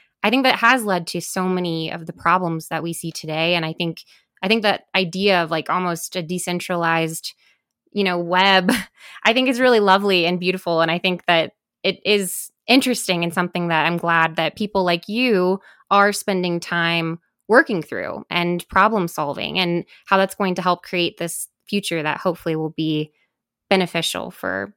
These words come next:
more and, like, all of us. <laughs> Essen-, like, hopefully that would be the dream, is, like, everyone can benefit from this, right? But, you know, that, that was something also I found in, in your Twitter bio, which was that, that quote, <laughs> being, like, the pessimist of the intellect and optimist of the will from Antonio Gramsci.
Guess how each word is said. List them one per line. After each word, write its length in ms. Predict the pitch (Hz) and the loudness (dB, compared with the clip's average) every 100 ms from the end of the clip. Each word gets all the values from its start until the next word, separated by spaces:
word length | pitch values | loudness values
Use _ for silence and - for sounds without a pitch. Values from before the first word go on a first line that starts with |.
| - | -2
more 440 | 196 190 170 185 - | 2 2 0 -4 -6
and, 140 | 180 | -4
like, 180 | 170 170 | -4 -2
all 200 | 170 175 | 0 0
of 80 | 185 | 0
us. 240 | 202 240 | 0 0
<laughs> 0 | |
Essen-, 240 | 240 285 240 | 0 2 2
like, 140 | 240 | 2
hopefully 400 | 311 339 - 254 | 6 4 4 0
that 180 | 208 196 | 4 4
would 140 | 202 190 | 4 0
be 80 | |
the 100 | 180 | -2
dream, 220 | 180 175 170 | 0 -2 0
is, 60 | |
like, 120 | 165 | 0
everyone 480 | 180 190 196 180 170 | 2 2 0 0 -2
can 160 | 180 175 | -2 0
benefit 380 | 170 165 156 - | 0 0 -2 -4
from 120 | 170 | -6
this, 160 | 160 | -4
right? 220 | 165 160 - | 0 -2 2
But, 200 | 175 165 - - - - - | 0 0 -6 -20 -20 -20 -2
you 80 | 226 | 2
know, 140 | 220 | 6
that, 220 | 226 214 | 6 6
that 60 | 233 | 2
was 120 | 277 | 2
something 260 | 330 339 440 | 2 2 2
also 320 | 233 208 226 | 2 0 2
I 80 | 185 | 0
found 320 | 180 185 196 | 2 2 2
in, 160 | 190 185 | 0 -2
in 180 | - 185 | -2 -2
your 120 | 175 | -2
Twitter 340 | - 170 180 | -4 -2 0
bio, 420 | 190 208 226 240 262 | 2 2 2 2 0
which 240 | 240 - | -2 -2
was 200 | 196 185 | -4 0
that, 300 | 175 170 - - | 2 2 0 -4
that 140 | 185 | -6
quote, 600 | - 185 175 240 - - - _ | -2 0 0 -2 -6 -10 -12 _
<laughs> 240 | _ _ | _ _
being, 280 | 202 262 277 | -2 4 4
like, 180 | 196 190 | 4 2
the 100 | 202 | 0
pessimist 640 | - 196 196 208 196 - | 4 2 4 0 0 0
of 160 | 190 175 | -2 -2
the 120 | 175 | 0
intellect 520 | 180 202 - 175 175 | 0 0 0 0 0
and 80 | 175 | -2
optimist 520 | 156 175 - 185 180 | 0 -2 -2 -4 -4
of 60 | - | -6
the 80 | 170 | -2
will 320 | 170 180 185 | 2 4 2
from 160 | - 170 | 0 -8
Antonio 360 | 165 175 170 | -6 -6 -4
Gramsci. 600 | 156 160 180 - 233 269 | -4 -4 -4 -4 -2 -2